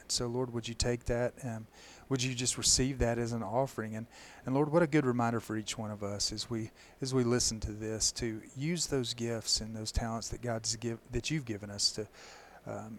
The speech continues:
take and encourage others, um, to lead others, to help others see the goodness, um, that you offer. And so, Lord, we're so thankful for that. And thank you for our time.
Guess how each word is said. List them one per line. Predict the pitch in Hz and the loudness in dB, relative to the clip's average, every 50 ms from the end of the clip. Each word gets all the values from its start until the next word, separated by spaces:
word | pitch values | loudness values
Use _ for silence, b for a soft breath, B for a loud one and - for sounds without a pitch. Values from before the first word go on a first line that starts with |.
| 117 - | -4 2
take | - 151 156 156 - - | 6 6 6 6 4 -2
and | 117 127 123 113 110 - | -6 -4 -6 -6 -8 -6
encourage | - 135 120 - - 135 127 123 117 110 117 | -6 -6 -6 -2 0 2 2 2 2 0 0
others, | 113 110 104 104 104 101 - - - - - | -2 -2 -2 -4 -6 -4 -4 -4 -4 -6 -12
um, | 107 107 107 107 - | -12 -12 -12 -4 -2
to | - 123 | 0 0
lead | 117 113 120 120 120 120 117 | 2 2 0 0 0 2 2
others, | 110 107 101 104 101 104 - - | 0 0 0 -2 -6 -6 -8 -8
to | - 120 110 104 - B B B B B B B B B | -6 -6 -8 -8 -8 B B B B B B B B B
help | - 151 147 - - | 4 4 4 6 6
others | 135 123 123 117 110 - - - - - - | 4 6 4 2 2 2 0 0 0 2 4
see | - - - - 151 139 135 120 | 6 6 6 6 6 4 2 2
the | 117 110 107 - | 0 -4 -4 -2
goodness, | - 127 120 117 117 113 110 107 - - - - - - B B B B B B B B B B B | 0 0 0 0 -2 -6 -2 2 4 4 4 2 0 -6 B B B B B B B B B B B
um, | 117 113 110 110 113 110 | -8 -6 -6 -6 -2 -2
that | 120 113 - - 131 | -2 0 0 0 0
you | 120 98 | 0 0
offer. | 101 110 107 104 104 - - 107 104 110 - - - - | 0 0 0 0 -2 -4 -8 -8 -10 -10 -14 -18 -12 -10
And | 120 113 | -4 -2
so, | - - 117 | -2 0 0
Lord, | 110 110 113 113 107 | -2 -2 -4 -4 -4
we're | 113 117 | -4 -2
so | - - 120 107 | 0 0 0 0
thankful | - 117 104 107 - - 107 - | 0 -4 -6 -6 -8 -10 -10 -10
for | - 113 | -10 -8
that. | 107 107 110 110 - - | -6 -4 -4 -4 -4 -6
And | - 120 - | -10 -12 -4
thank | - 143 139 127 - | -2 -2 -2 -2 -6
you | 135 | -8
for | 120 - - 120 120 | -8 -2 2 2 2
our | 117 - | 2 2
time. | - 113 101 98 98 | 0 -4 -4 -6 -8